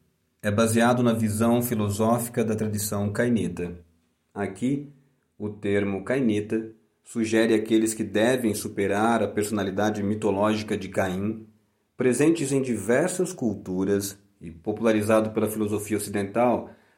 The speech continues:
através da Bíblia judaico-cristã. Entende-se, então, por tradição cainita,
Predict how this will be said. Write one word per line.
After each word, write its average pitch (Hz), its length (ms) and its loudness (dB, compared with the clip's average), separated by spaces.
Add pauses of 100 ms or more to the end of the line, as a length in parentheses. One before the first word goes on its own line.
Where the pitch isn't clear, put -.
através 107 640 0
da 104 140 4
Bíblia 120 320 2
judaico-cristã. 107 1040 -4 (1500)
Entende-se, 110 640 0
então, 131 440 2
por 101 520 2 (200)
tradição 101 420 -2
cainita, 135 580 2